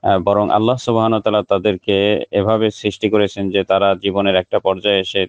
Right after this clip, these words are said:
এইভাবে, আহ, তারা জীবন করবে। সেই যে আল্লাহর ফয়সালা, সেটাকে মাথায় রেখে যতটা সম্ভব একে অপরের প্রতি, আহ, স্যাক্রিফাইসের মানসিকতা নিয়ে, আহ,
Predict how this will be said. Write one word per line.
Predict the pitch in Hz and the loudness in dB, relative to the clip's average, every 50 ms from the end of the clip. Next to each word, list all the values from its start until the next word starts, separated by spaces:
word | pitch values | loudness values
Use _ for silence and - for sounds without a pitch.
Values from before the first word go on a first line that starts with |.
| _ _ | _ _
এইভাবে, | 82 95 90 95 95 92 95 95 - _ _ _ _ _ _ _ | -6 -4 0 0 0 0 0 -2 -4 _ _ _ _ _ _ _
আহ, | - 104 101 95 | 0 0 0 0
তারা | - - 98 95 92 92 92 | 0 0 0 0 2 0 0
জীবন | 90 92 98 98 107 117 120 113 | 2 0 0 2 2 2 2 2
করবে। | 107 104 98 90 95 98 101 - - _ - | 2 2 0 2 0 0 -2 -2 -4 _ -14
সেই | - - - - 110 110 113 113 113 113 98 - - - 64 69 80 | -10 -10 -4 0 2 2 4 4 2 2 0 -2 -6 -10 -10 -10 -8
যে | 87 101 104 101 101 101 98 92 - - | -4 0 2 2 4 4 2 2 2 0
আল্লাহর | 92 98 101 101 117 127 127 113 | 0 0 0 0 0 0 0 0
ফয়সালা, | - 120 110 104 - - 95 95 95 113 _ - _ _ _ _ | 0 0 0 0 0 -2 0 0 0 -2 _ -12 _ _ _ _
সেটাকে | - - - 110 - 117 110 - - 120 | -10 -6 -6 -2 0 0 -2 0 0 0
মাথায় | 113 101 101 95 - - 110 113 | 2 2 0 0 0 0 0 0
রেখে | 104 101 98 - _ 104 107 113 120 123 - - _ _ _ _ | 0 -2 -6 -4 _ -2 0 0 0 0 -2 -4 _ _ _ _
যতটা | - 104 95 - 127 117 120 117 | -2 -2 0 0 -2 0 0 -4
সম্ভব | 107 - 107 101 101 98 95 98 107 113 _ - | -2 -2 -2 -2 0 0 0 0 0 0 _ -6
একে | - 98 98 _ 107 101 | -4 -4 -2 _ 0 0
অপরের | 98 - 101 95 98 98 98 95 | 0 0 -2 -2 -2 -2 -2 -2
প্রতি, | 104 104 98 - 98 98 110 - _ _ _ _ _ _ - | -2 -4 -2 0 0 0 0 -2 _ _ _ _ _ _ 0
আহ, | - 98 101 | 0 0 0
স্যাক্রিফাইসের | 101 - - 110 101 _ 117 113 107 - 117 117 117 107 - 120 113 110 | -2 -2 -4 -6 -4 _ 0 0 2 2 2 2 2 2 0 0 0 2
মানসিকতা | 110 104 104 104 101 - - 110 101 - 107 101 - 104 | 2 0 0 -2 -4 -4 -4 -4 -2 -2 -2 0 0 0
নিয়ে, | 95 95 95 101 104 107 110 - - | 0 0 0 0 0 0 -2 -4 -4
আহ, | - - 92 92 | -2 0 0 0